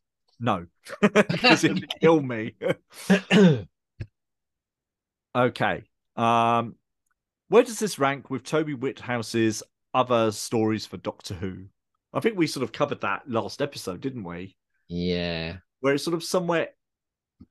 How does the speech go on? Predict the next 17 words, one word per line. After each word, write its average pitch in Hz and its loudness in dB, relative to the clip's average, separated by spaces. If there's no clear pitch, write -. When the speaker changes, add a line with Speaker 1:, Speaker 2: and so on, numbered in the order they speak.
Speaker 1:
mid-table. 139 -4
Speaker 2:
For - -2
me, 135 2
I've, 117 -2
the 135 -2
top - 0
tier 147 4
is 117 0
a 85 -4
th-, - -12
a 107 -8
draw, 117 2
a - -10
three-way 104 -2
draw. 95 -4
School 135 0
Reunion, 113 -6